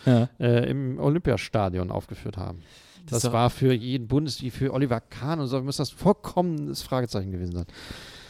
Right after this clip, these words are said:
Speaker 1: Das ist doch sowieso seltsam, dass nicht, da-, also dass keine, äh, dass keine Fußballer, Bundesliga-Fußballer,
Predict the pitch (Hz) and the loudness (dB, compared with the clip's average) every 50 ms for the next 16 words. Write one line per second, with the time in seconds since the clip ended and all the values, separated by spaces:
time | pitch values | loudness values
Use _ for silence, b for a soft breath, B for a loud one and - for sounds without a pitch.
0 | B B B B B - 113 113 - 127 - - 127 113 139 135 131 127 147 143 | B B B B B 2 2 4 4 4 4 4 4 6 6 4 6 6 6 8
1 | 117 113 120 160 - 208 190 160 135 131 131 - - 143 151 160 - - - b | 8 8 8 8 8 6 4 6 6 4 4 4 6 6 6 4 4 0 -6 b
2 | b b b b b - - 123 - - - 135 120 120 113 123 117 - - - | b b b b b 2 2 2 2 0 -4 -4 -2 2 4 4 2 2 0 2
3 | 123 127 135 147 156 160 160 165 165 170 165 - _ _ _ _ - 127 117 117 | 4 6 8 8 10 10 10 10 8 6 6 2 _ _ _ _ 2 6 6 8
4 | 117 117 117 117 117 - _ _ _ _ _ _ _ _ _ _ _ _ _ _ | 8 8 6 6 4 0 _ _ _ _ _ _ _ _ _ _ _ _ _ _
5 | _ _ _ _ _ _ - 120 113 - - - 120 135 147 156 151 143 120 - | _ _ _ _ _ _ 2 4 4 4 2 2 6 6 8 8 8 6 6 2
6 | - - 214 269 269 - - - 101 101 104 107 135 196 226 214 165 - 107 123 | 4 6 6 6 6 4 4 4 4 6 6 6 6 4 2 0 -2 -6 -6 -2
7 | 120 123 190 233 254 - - 135 123 117 101 117 113 - - 113 107 107 113 139 | 4 6 8 8 8 6 6 6 6 6 6 4 0 2 4 4 6 6 6 4
8 | 185 | 2